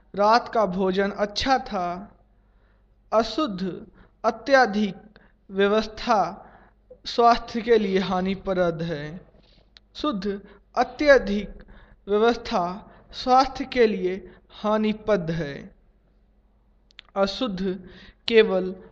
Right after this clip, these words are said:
मात्र आपके दर्शन पर्याप्त होंगे। शुद्ध, मात्र आपके दर्शन पर्याप्त होंगे। अशुद्ध,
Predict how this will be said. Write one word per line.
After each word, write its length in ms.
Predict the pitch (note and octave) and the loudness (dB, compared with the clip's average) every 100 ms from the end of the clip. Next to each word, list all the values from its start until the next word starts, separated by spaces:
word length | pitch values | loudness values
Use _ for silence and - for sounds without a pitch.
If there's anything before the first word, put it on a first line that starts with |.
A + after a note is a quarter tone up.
| - | -6
मात्र 380 | F#3+ A3+ A#3+ B3 | 0 2 2 -2
आपके 500 | - G#3+ G#3+ G#3+ A3+ | 2 2 2 2 2
दर्शन 640 | F#3 G#3+ G#3+ A3+ F#3 F#3+ - - _ | 2 -2 0 -2 -4 -6 -16 -20 _
पर्याप्त 520 | A3+ G#3 G#3 G#3 G#3+ G3+ | -2 0 2 2 0 -4
होंगे। 720 | E3+ F3 E3 D#3 D#3 E3 G3 - - - - - - - - | -4 -4 -4 -6 -10 -12 -16 -20 -20 -20 -20 -20 -20 -16 -4
शुद्ध, 500 | D4+ G3+ F#3 D#3+ F#3 - - - _ F#3 | -2 -2 -4 -6 -8 -18 -20 -20 _ 0
मात्र 340 | A3 B3 A#3+ | 2 2 0
आपके 540 | A3 G#3 G#3+ - A#3+ | 0 0 0 0 2
दर्शन 520 | G3 G#3 G#3+ A3 D4 C#4 | 2 2 -2 0 -2 0
पर्याप्त 560 | A#3 G#3+ G3+ G3 - | 0 2 2 2 -2
होंगे। 640 | F3+ F3 E3 D#3+ D3+ C#3+ F#3+ - _ _ _ _ _ _ _ - | -4 -4 -4 -6 -8 -10 -16 -20 _ _ _ _ _ _ _ 0
अशुद्ध, 640 | G#3+ - C#4+ F3+ F#3+ E3+ | 0 0 -4 -4 -6 -8